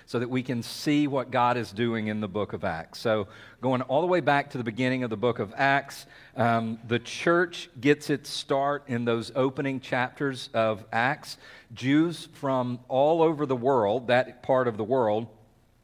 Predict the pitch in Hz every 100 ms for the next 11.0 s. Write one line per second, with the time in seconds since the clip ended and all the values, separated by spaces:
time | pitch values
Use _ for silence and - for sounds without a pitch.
0 | - - 127 - 151 147 170 175 - 160
1 | 151 135 135 139 139 135 120 104 113 -
2 | - - - 127 117 113 - 160 127 101
3 | 92 82 - 123 120 - 139 123 117 117
4 | 110 110 127 127 127 113 120 113 - -
5 | - 110 139 143 135 - - 147 147 127
6 | 113 110 113 117 113 117 113 107 110 147
7 | 139 - 113 107 110 85 - - - -
8 | - - 117 - 139 127 127 - 170 190
9 | 151 165 147 151 160 165 175 120 120 123
10 | 131 147 127 151 - - - 131 131 123